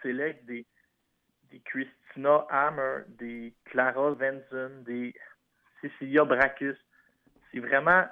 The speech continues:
euh, c'est pas une gatekeeper, c'est une fille qui a battu, elle a battu les deux dernières adversaires de Claressa Shields. Elle a des victoires significatives contre Alexandra Masdia,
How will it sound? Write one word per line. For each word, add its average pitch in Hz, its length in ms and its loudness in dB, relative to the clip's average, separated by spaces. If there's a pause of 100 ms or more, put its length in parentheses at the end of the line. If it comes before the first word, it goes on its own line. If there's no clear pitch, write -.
euh, 117 380 -6 (480)
c'est 123 120 -18
pas 175 220 0
une 123 80 -10
gatekeeper, 127 680 -8
c'est 120 60 -10
une 120 120 -12
fille 175 220 -4
qui - 100 -6
a 123 40 -4
battu, 143 560 -8 (460)
elle - 120 4
a - 20 0
battu 147 380 0
les 156 120 0
deux 160 160 -2
dernières 143 460 0
adversaires 127 640 -4
de 120 120 -8
Claressa 120 540 -8 (140)
Shields. 117 300 -8 (400)
Elle 135 140 0
a 147 40 4
des 143 160 0
victoires 165 440 2 (100)
significatives 147 840 -2
contre 117 280 -6
Alexandra 127 800 0
Masdia, 127 760 0